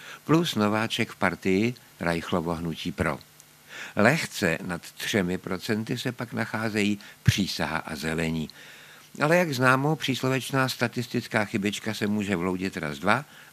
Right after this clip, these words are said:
a čísla jsou zavádějící. Obě opoziční hnutí však údaje nepochybně sledují a asi i přemýšlejí,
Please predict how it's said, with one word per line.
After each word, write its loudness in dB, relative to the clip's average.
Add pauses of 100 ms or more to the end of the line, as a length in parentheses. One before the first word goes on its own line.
a 4
čísla -4
jsou -8
zavádějící. 0 (720)
Obě 8
opoziční 0
hnutí 0
však -2
údaje 4
nepochybně 0
sledují -2 (380)
a 6
asi 0
i 0
přemýšlejí, 0